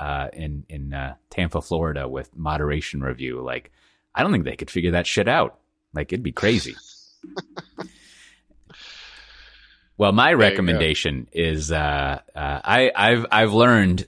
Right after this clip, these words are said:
Speaker 1: uh, or I've picked up the habit, I guess this is two recommendations of, I'll, I'll go over, I got a, uh, I got an annual pass to the, uh, the Reich Museum. I, I never know how to say it without sounding like I'm referencing Nazi stuff, so I apologize for that. But it's the,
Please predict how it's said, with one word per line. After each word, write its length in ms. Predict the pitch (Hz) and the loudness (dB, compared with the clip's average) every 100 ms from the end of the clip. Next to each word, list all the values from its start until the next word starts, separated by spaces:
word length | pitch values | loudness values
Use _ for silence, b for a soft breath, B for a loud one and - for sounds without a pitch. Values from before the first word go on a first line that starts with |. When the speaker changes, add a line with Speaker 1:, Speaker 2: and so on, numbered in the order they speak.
| - | -4
Speaker 1:
uh, 300 | 92 85 80 | 0 2 2
or 140 | 98 95 | 4 4
I've 180 | 92 | 4
picked 220 | - 117 110 | 4 2 2
up 120 | - | -4
the 80 | 85 | -2
habit, 420 | 95 92 80 - | 2 2 0 -4
I 140 | 76 90 | -4 0
guess 180 | 90 | 0
this 140 | 90 76 | -2 -4
is 80 | - | -2
two 160 | 90 | 0
recommendations 760 | 80 73 78 69 69 - 71 69 | 0 -2 -4 -4 -4 -6 -8 -8
of, 140 | 69 | -6
I'll, 160 | 76 80 | -4 -2
I'll 160 | 87 87 | 0 2
go 260 | 87 87 | 4 4
over, 380 | 85 80 76 73 | 2 2 0 -2
I 100 | 76 | -2
got 220 | 90 92 87 | 0 0 2
a, 260 | 80 76 | 2 2
uh, 140 | 73 - | 0 0
I 80 | 101 | 2
got 140 | 110 | 4
an 60 | 101 | 4
annual 340 | 98 101 92 | 2 4 2
pass 340 | - 92 90 - | 2 0 -2 -4
to 120 | 85 | -6
the, 360 | 71 71 71 | -2 -2 -2
uh, 180 | 69 67 - B B B 80 | -2 -2 -8 B B B -2
the 140 | 82 | 2
Reich 360 | 87 95 - - _ - | 4 2 -2 -20 _ -4
Museum. 680 | 85 78 71 73 67 64 - _ _ - | 0 0 -2 -4 -4 -6 -12 _ _ -4
I, 180 | 85 | -2
I 120 | - 95 | 2 4
never 180 | 107 90 | 4 4
know 100 | 87 | 4
how 80 | |
to 60 | 80 | 2
say 200 | - 80 | 2 0
it 80 | 67 | 0
without 300 | - 73 - | -2 -4 -4
sounding 360 | 80 71 69 | -4 -4 -4
like 240 | 67 64 - | -6 -8 -10
I'm 280 | 67 64 - | -12 -14 -10
referencing 500 | 76 - 73 - 69 | -10 -6 -8 -6 -6
Nazi 340 | 67 69 - | -6 -8 -10
stuff, 340 | - - 53 - | -14 -8 -8 -8
so 140 | - | -8
I 80 | 60 | -8
apologize 560 | - 67 58 58 50 - | -6 -6 -8 -8 -10 -10
for 140 | 62 | -12
that. 220 | 60 62 | -10 -8
But 140 | 92 101 | 0 0
it's 140 | - | 2
the, 240 | 101 98 | 2 2